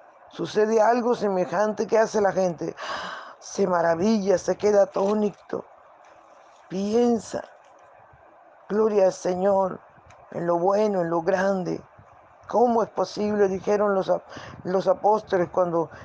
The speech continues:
iban en la barca con Jesús. "¿Quién es este hombre que aún el viento y el mar le obedecen?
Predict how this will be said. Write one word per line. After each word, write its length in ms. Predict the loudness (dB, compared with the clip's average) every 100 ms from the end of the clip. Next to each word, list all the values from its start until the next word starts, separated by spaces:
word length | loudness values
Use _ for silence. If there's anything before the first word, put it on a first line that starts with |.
| -20 -8
iban 280 | 0 2 4
en 80 | 4
la 140 | 4
barca 360 | 4 4 4 2
con 220 | 2 0
Jesús. 580 | -2 -8 -4 -4 -6 -12 -20 -20 -20 -20 -20 -20 -20 -20 -16
"¿Quién 340 | -4 2 2 2
es 160 | 2
este 320 | 0 0 0
hombre 480 | 2 2 2 0 0
que 180 | 0 2
aún 720 | 4 4 4 2 0 -2 -8 -20 -20 -20 -20 -20 -20 -20 -20 -20 -20 -20 -20 -20 -16 -6
el 140 | -6
viento 800 | -4 -2 2 2 0 -2 0 0
y 120 | 2
el 160 | 2 2
mar 320 | 0 2 2 0
le 120 | 0
obedecen? 800 | 2 0 0 -2 -4 -8 -12 -12